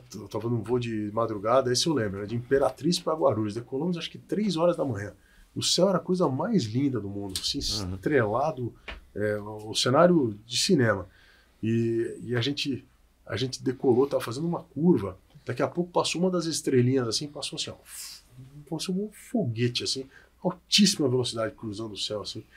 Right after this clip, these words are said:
Speaker 1: E o colega que tava comigo, eu lembro que ele até falou, "Como ele tá vendo isso aí?" Ele ficou,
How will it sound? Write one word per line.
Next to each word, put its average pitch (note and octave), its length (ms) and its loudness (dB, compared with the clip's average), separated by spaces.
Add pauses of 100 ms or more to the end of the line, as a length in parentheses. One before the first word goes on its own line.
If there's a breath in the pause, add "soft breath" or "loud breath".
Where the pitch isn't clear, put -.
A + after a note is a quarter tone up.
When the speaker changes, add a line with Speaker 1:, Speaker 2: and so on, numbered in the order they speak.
(480 loud breath)
Speaker 1:
E A2 140 0
o B2+ 180 4
colega B2+ 340 4
que B2 80 -14
tava A#2+ 140 0
comigo, B2+ 380 2
eu A#2+ 40 0
lembro C3+ 120 -4
que C#3 60 -12
ele C3+ 80 -12
até D3 100 -10
falou, D3+ 280 -10
"Como E3 180 -8
ele F3 80 -6
tá E3+ 180 -4
vendo F3 220 2
isso - 180 -2
aí?" F#3 100 4
Ele F3+ 100 4
ficou, B2+ 260 -10